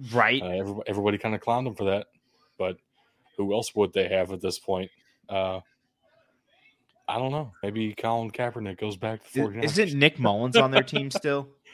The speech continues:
Speaker 2: <laughs> Maybe. M-, maybe.
Speaker 1: They, I
Speaker 2: Pro-,
Speaker 1: can tell you
Speaker 2: probably not.
Speaker 1: I can
Speaker 2: Honestly,
Speaker 1: tell you
Speaker 2: he's
Speaker 1: they
Speaker 2: probably on a different team now.
Speaker 1: I can tell you they don't have C J Beathard.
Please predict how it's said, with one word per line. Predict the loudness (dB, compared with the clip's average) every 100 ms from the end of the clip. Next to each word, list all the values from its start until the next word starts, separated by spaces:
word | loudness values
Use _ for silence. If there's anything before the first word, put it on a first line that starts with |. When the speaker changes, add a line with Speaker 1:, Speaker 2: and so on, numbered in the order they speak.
| -20
Speaker 2:
<laughs> | -20 -20 _ 0
Maybe. | 2 2 0 0 0 -4 _ _ _ _ _ _ _ _ _ _ _ _ _ _ -18
M-, | -14
maybe. | -6 2
Speaker 1:
They, | 4 6
I | 6
Speaker 2:
Pro-, | 6
Speaker 1:
can | 8
tell | 8
you | 8
Speaker 2:
probably | 6 6
not. | 6 6 4 2 -2 _ _ -8
Speaker 1:
I | -2
can | 2
Speaker 2:
Honestly, | 2 4
Speaker 1:
tell | 4
you | 6
Speaker 2:
he's |
Speaker 1:
they | 6 6
Speaker 2:
probably | 4 2
on | -2
a |
different | -6 -8
team | -10 -8 -4
now. | -4 -4 -8 _ _ _ -8
Speaker 1:
I | -6
can | -6
tell | -4 0
you | 0 2
they | 2
don't | 2 2
have | 2 2
C | 2 -2
J | 0 -4
Beathard. | -4 -14 -10 -10 -10